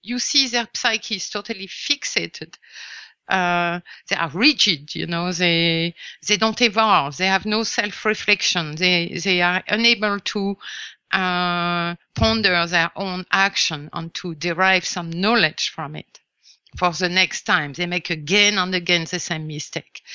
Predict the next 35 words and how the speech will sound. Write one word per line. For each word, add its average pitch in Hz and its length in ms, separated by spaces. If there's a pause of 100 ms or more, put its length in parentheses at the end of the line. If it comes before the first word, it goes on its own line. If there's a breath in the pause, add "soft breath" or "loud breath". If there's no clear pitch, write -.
(380 loud breath)
So 190 360
in 254 180
the 294 120
mind 262 300
of 208 200
Enki, 185 500
he 233 240
knew 269 260
also 185 540
as 185 200
a 180 60
scientist 180 800
that, 165 340
uh, 160 360 (320 loud breath)
the 175 180
ozone 226 540
layer, 175 500 (400 loud breath)
even 277 360
if 254 180
they 226 100
had 226 240
found, 214 500
fortunately, 208 1000
a 147 80
planet 208 460
full 233 420 (100)
of 180 240
gold, 160 420
and 151 160
they 185 120
must 202 240
have 196 180
taken 190 400
a, 160 200 (600 loud breath)
a, 165 460